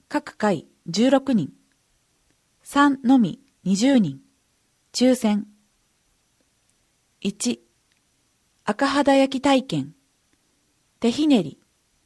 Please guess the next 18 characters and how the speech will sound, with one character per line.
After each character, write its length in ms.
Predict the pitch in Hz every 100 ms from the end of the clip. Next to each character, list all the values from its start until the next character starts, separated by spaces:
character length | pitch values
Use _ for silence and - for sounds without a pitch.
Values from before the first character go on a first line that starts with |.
| _ _ _ _
絵 100 | -
付 260 | - - 285
け 0 |
体 240 | 285 285 262
験。 240 | 160 135 _ _ _ _ _ _ _ _ _ _ _
赤 220 | - - 269
肌 240 | 285 277
焼 360 | 262 254 240 -
き 40 | _
ミ 80 | 202
ニ 160 | 214 247
講 240 | 294 269
座。 180 | 202 - _ _ _ _ _ _ _ _ _ _ _ _ _ _ _ _ _
二、 200 | 208 214 - _ _ _ _ _ _ _ _ _ -
高 240 | 214 277
山 300 | 277 285 285
茶 160 | 285 302
筅。 320 | 220 143